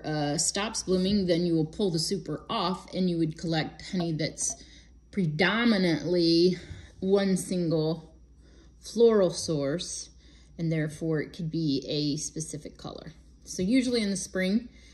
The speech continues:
if you pull honey in the spring, you've got only a few floral sources and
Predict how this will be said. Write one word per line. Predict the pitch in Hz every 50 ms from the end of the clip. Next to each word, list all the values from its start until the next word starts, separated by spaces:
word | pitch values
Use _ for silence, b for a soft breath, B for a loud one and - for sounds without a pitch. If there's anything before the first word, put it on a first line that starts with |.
| B B
if | - 180 165
you | 190
pull | 170 - - 190 180 175
honey | 190 185 185 185
in | 185 185
the | 180
spring, | 170 - - - 175 165 165 170 175 170 - - - -
you've | 180 180 175 160 -
got | 185 170 160 139 - - -
only | - 214 220 202 190 175 165 165
a | 160 156 160
few | 160 - - 208 202 190 185 180 160
floral | - - - 175 175 170 160 151 151
sources | - - 214 208 202 196 196 - 190 175 180 -
and | - 165 160 160 160 160